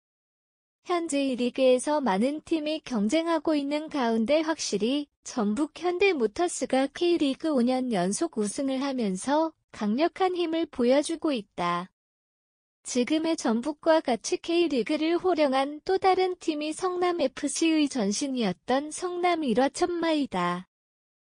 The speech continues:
K리그 오 승 총 칠 회 에이에프씨 챔피언스리그 이 회 등 K리그뿐만 아니라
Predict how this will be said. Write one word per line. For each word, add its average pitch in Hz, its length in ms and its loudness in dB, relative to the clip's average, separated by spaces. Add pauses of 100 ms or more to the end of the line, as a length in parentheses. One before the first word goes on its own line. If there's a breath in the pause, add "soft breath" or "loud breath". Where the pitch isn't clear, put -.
(600)
K리그 381 580 4
오 226 140 0
승 294 220 -8
총 330 280 -6
칠 359 220 -2
회 349 240 2
에이에프씨 277 720 0
챔피언스리그 349 960 0
이 247 260 2
회 226 220 2
등 269 320 -4
K리그뿐만 294 1000 -2
아니라 226 560 0